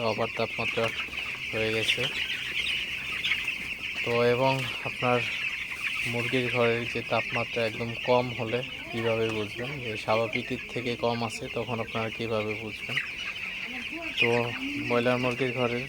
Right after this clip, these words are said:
তাপমাত্রা স্বাভাবিকের থেকে যদি একদম কম হয়, সেক্ষেত্রে কিন্তু আপনার একটা বিষয় দেখে বুঝতে পারবেন। তো সেটা হচ্ছে আপনারা দেখবেন যে ব্রয়লার বাচ্চাগুলা কিন্তু একদম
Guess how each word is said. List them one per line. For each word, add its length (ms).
তাপমাত্রা 500
স্বাভাবিকের 640
থেকে 260
যদি 220
একদম 220
কম 160
হয়, 180
সেক্ষেত্রে 460
কিন্তু 240
আপনার 220
একটা 180
বিষয় 280
দেখে 180
বুঝতে 340
পারবেন। 340
তো 60
সেটা 260
হচ্ছে 220
আপনারা 260
দেখবেন 320
যে 120
ব্রয়লার 320
বাচ্চাগুলা 520
কিন্তু 200
একদম 200